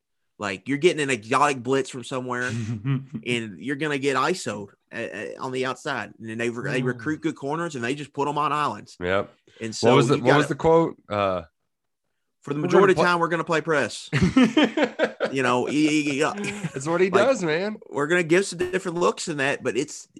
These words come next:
Speaker 1: you know, it is what it is, you know? And so for Kentucky, like, number one, like,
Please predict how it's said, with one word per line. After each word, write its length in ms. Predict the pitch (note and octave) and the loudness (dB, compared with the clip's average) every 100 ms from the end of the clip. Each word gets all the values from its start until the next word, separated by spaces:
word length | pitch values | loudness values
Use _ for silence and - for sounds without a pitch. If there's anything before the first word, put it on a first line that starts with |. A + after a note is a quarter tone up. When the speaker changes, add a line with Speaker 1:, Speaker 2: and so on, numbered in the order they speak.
| - | -10
Speaker 1:
you 120 | B2 | -6
know, 220 | F2+ F2 - _ _ | -6 -8 -14 _ _
it 180 | - F3 | 0 6
is 220 | F#3+ F#3 | 6 6
what 160 | C#3 B2+ | 2 2
it 100 | B2 | 2
is, 340 | A#2 - - _ _ | 0 -2 -20 _ _
you 160 | A2 G#2+ | -10 -6
know? 340 | G#2 G#2 A#2+ _ _ _ _ | -6 -8 -14 _ _ _ _
And 120 | - A#2 | -12 -4
so 140 | C#3 | -2
for 120 | B2+ | -2
Kentucky, 640 | A#2+ B2+ E3+ E3+ F#3 F#3 F#3 _ _ - - | -2 -2 0 0 0 -6 -8 _ _ -18 -6
like, 320 | A2 G#2 - _ - | -4 -4 -8 _ -4
number 220 | D3+ E3+ | 0 2
one, 440 | D#3+ E3+ F3 E3+ | 2 -2 -2 -8
like, 200 | F#2 A2 | -8 -10